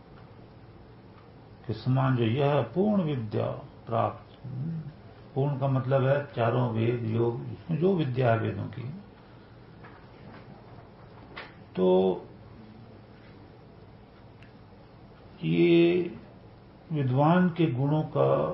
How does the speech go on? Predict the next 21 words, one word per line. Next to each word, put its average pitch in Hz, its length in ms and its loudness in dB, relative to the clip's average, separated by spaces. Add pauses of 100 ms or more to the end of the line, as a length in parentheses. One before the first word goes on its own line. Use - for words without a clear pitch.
(260)
वर्णन, 131 480 0
यानी 127 260 2
उसकी 120 440 -6
उपमा 120 340 -4
में 147 340 -4
उसका 120 440 -2
जो 107 340 -2 (880)
गुणगान 110 680 2
जो 127 140 0
है 104 200 -4
ईश्वर 110 360 -10
ने 113 80 -10 (1080)
आपसे 131 320 -2
ही 196 60 4
कराया 131 400 0
है, 107 140 -8
सम-, 123 280 -2
समाज 131 380 0
से, - 200 -12 (3000)
कि 120 380 -6
इसमें 147 680 -4